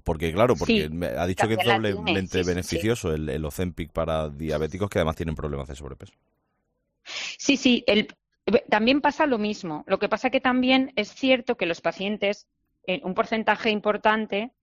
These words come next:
Speaker 2: también te dice que no se lo quita tanto. Es lo mismo, seguramente no alcanza a nivel plasmático, no alcanza el mismo nivel la semaglutida cuando lo toman oral, cuando se lo inyectan subcutáneo,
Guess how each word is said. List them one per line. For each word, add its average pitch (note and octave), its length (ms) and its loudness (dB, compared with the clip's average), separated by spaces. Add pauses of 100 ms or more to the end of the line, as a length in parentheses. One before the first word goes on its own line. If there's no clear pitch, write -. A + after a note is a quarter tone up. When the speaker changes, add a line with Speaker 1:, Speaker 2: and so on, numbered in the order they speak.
(180)
Speaker 2:
también G#3 300 0
te A#3 120 0
dice A#3 440 -6 (160)
que A#3 160 -2
no A3+ 120 -4
se B3 160 -2
lo A3+ 100 -2
quita A3 320 -4
tanto. A#3+ 420 -2
Es F#3 140 -6
lo A#3 140 0
mismo, A3 320 -4
seguramente G#3+ 560 -2
no A3+ 120 0
alcanza A#3 580 -2 (140)
a F3+ 120 0
nivel F#3+ 320 -4
plasmático, A#3+ 800 -2 (260)
no G#3+ 120 0
alcanza A#3 420 0
el E3+ 80 -4
mismo F#3+ 340 -6
nivel A3+ 300 2
la E3+ 100 2
semaglutida E3+ 800 -2 (240)
cuando F#3 220 2
lo E3+ 100 0
toman G#3+ 300 0
oral, A3+ 340 4
cuando E3+ 260 -6
se E3 140 -8
lo D3+ 60 -6
inyectan F3 440 0
subcutáneo, A3+ 800 -4